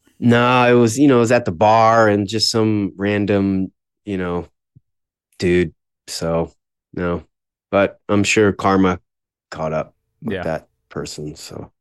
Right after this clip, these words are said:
Speaker 1: yeah. But, um, actually that's a very, uh, um, it was super important in my life because I was, like, you know, seventeen, and at that, you know, people who are seventeen think, you know, they're invincible, and,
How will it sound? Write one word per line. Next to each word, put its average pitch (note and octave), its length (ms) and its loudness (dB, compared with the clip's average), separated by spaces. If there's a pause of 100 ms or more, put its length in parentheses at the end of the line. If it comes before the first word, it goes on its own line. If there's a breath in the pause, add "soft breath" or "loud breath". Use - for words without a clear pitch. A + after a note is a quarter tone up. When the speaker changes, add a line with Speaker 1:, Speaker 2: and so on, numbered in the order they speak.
(120)
Speaker 1:
yeah. - 140 -16 (840 loud breath)
But, G#2 260 0
um, G#2 500 2
actually A#2 360 0
that's G2+ 160 0
a F#2+ 60 -2
very, G2+ 520 2
uh, F#2 300 -2 (560)
um, E2 460 -6 (520)
it G2+ 60 -4
was F#2+ 120 -2
super C#3 320 2
important G#2 440 2
in F2+ 40 -2
my G2+ 180 0
life E2+ 380 -2
because E2+ 380 -4
I F#2 160 0
was, F2+ 220 2
like, E2 180 -2 (220)
you F2+ 80 -4
know, D#2 80 -4
seventeen, F2+ 680 -2
and D#2+ 220 -6 (540 loud breath)
at G#2 140 -2
that, A#2+ 340 -2
you D#3 60 2
know, A2 160 2
people E3 340 2
who D3+ 100 6
are C3 80 4
seventeen B2+ 600 0
think, A2 280 -2 (500)
you A#2+ 100 -2
know, F#2+ 160 0
they're G2 240 2
invincible, G2+ 720 2
and, F2+ 260 -2